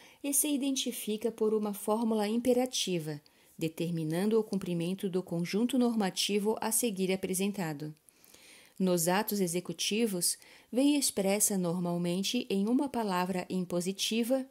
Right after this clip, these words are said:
decreta, resolve, determina,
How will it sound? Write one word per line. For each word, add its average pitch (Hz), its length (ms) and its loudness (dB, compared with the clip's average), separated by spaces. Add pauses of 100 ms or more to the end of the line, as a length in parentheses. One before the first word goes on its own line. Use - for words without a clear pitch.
(540)
decreta, 175 720 -2 (320)
resolve, 165 720 0 (380)
determina, 175 800 0